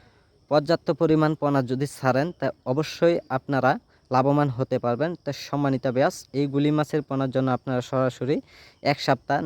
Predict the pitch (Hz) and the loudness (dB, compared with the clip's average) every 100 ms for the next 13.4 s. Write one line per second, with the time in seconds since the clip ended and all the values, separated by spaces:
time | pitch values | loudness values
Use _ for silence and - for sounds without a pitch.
0 | 127 120 - 143 131 117 131 120 123 123 | 0 0 0 2 2 2 2 0 -2 -2
1 | 139 - 113 131 131 120 131 - 120 123 | -2 -2 -2 -2 -2 0 -2 -2 -2 -2
2 | 127 120 120 170 294 - 127 - 127 139 | -2 -2 0 0 -4 -8 -4 -2 -2 -4
3 | - 135 - 127 147 - 127 120 127 131 | -2 -4 -4 -4 -2 -2 -2 0 0 2
4 | 131 - 120 123 120 156 127 - 120 117 | 0 -2 -4 -2 -4 -4 -6 -6 -6 -2
5 | 123 123 - 143 - 127 - 117 131 - | -2 -2 -2 -6 -4 -6 -2 -2 -2 -2
6 | 117 - 110 113 101 98 - _ _ - | -4 -4 -4 -4 -4 -6 -10 _ _ -4
7 | 135 147 135 139 135 120 135 - 139 147 | 0 2 4 2 2 0 0 0 -4 -2
8 | 123 135 - 127 123 131 - 123 135 - | -2 -4 -4 -4 0 -2 -2 -2 -2 0
9 | 123 120 151 120 131 - 135 110 113 131 | -2 0 -2 -2 -4 -2 -2 -2 0 -2
10 | 147 - 127 120 131 - 143 127 127 110 | -2 -4 -6 0 0 2 0 2 0 0
11 | 92 92 - - _ - _ 143 - 135 | -6 -6 -12 -20 _ -20 _ -6 0 2
12 | 147 156 165 123 110 - - 143 147 151 | 2 0 0 2 2 0 -6 -2 0 2
13 | 156 156 151 165 | 2 2 0 0